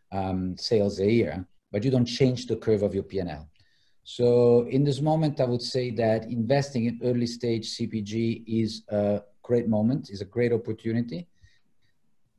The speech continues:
They are lower risk category, we just discussed before. I mean, we have in our portfolio brands that are growing hundred percent versus a year ago, literally. Um, and, and, uh, you know, what other categories are in this position? Not many. So it's a, it's a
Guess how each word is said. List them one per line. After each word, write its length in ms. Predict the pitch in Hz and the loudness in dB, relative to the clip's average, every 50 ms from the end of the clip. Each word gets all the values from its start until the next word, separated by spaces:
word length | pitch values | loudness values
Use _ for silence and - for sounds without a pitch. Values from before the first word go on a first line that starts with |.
| _ - | _ 2
They 200 | 113 113 113 117 | 4 6 6 6
are 140 | 113 113 | 6 6
lower 400 | 113 110 113 123 139 139 135 131 | 4 4 6 6 6 8 6 6
risk 480 | 117 113 120 120 123 - - - - _ | 4 4 4 2 2 0 -4 -10 -14 _
category, 460 | - 113 113 120 127 123 147 151 180 | -2 0 2 2 2 0 0 -2 -2
we 120 | 151 120 110 | -2 -4 -2
just 220 | - 117 110 - | -2 -2 -4 -4
discussed 380 | 113 107 - - 113 104 101 107 | -6 -10 -6 -2 -2 -2 -2 -2
before. 320 | 107 95 - 113 120 123 | -4 -2 -2 0 0 2
I 40 | 113 | 2
mean, 200 | 107 107 107 101 | 2 2 2 2
we 100 | 117 117 | 2 2
have 140 | 113 110 113 | 2 2 2
in 100 | 110 110 | 0 0
our 160 | 110 110 107 | 2 0 0
portfolio 480 | - 113 110 - - 117 117 110 113 | 0 -4 -6 -4 -2 -2 0 0 0
brands 320 | 101 98 113 113 113 107 107 | 0 0 0 0 0 0 0
that 100 | 110 104 | 0 0
are 60 | 98 | 0
growing 300 | 90 104 107 107 104 98 | 0 0 0 0 0 -2
hundred 340 | - - 123 120 117 113 - | -2 0 0 0 0 0 -4
percent 400 | - 101 - - 113 113 107 95 | -6 -10 -6 -4 -2 -2 -2 -2
versus 260 | 92 85 - - - - | -4 -8 -10 -12 -16 -12
a 40 | 87 | -12
year 80 | 80 80 | -10 -10
ago, 220 | 76 80 78 73 87 | -10 -12 -12 -10 -8
literally. 380 | 98 101 - - 92 85 82 - - - - - _ - - _ _ _ _ _ _ _ _ - | -8 -8 -4 -4 -6 -6 -6 -16 -20 -20 -20 -20 _ -20 -20 _ _ _ _ _ _ _ _ -4
Um, 600 | 107 107 104 104 107 107 104 104 107 107 104 104 - | -2 0 0 2 2 2 2 2 2 0 -2 -4 -6
and, 400 | 113 110 107 107 107 107 107 - | -2 0 2 2 2 2 0 -2
and, 540 | - 107 107 107 107 107 104 101 101 - - _ _ | -6 -4 -2 0 0 0 0 0 -2 -6 -14 _ _
uh, 280 | 104 107 107 107 107 107 - | -6 -4 -2 0 -2 -2 -2
you 100 | 120 110 | -2 -2
know, 200 | 98 98 95 - - | -2 -2 -4 -8 -6
what 240 | 104 110 123 120 120 | -2 0 0 2 2
other 180 | 120 117 110 | 2 0 0
categories 560 | - - 117 113 113 110 98 104 101 98 87 | 0 -2 0 0 2 0 2 2 0 0 0
are 140 | 104 104 101 | 0 -2 -2
in 120 | 101 98 90 | -2 -2 -2
this 140 | 98 95 | -4 -6
position? 640 | - _ - 92 92 120 107 - - - 73 73 - - | -8 _ -12 -6 -4 -4 -4 -4 -6 -14 -18 -20 -16 -8
Not 200 | 95 104 101 87 | -6 -6 -4 -2
many. 280 | 101 95 87 87 87 82 | -2 -4 -4 -6 -12 -16
So 180 | - - 104 - 107 | -8 -8 -8 -8 -8
it's 180 | 110 - - | -10 -8 -6
a, 120 | 110 110 110 - | -6 -6 -6 -8
it's 240 | - 104 - - - | -12 -12 -10 -2 0
a 200 | 110 101 - | 0 0 0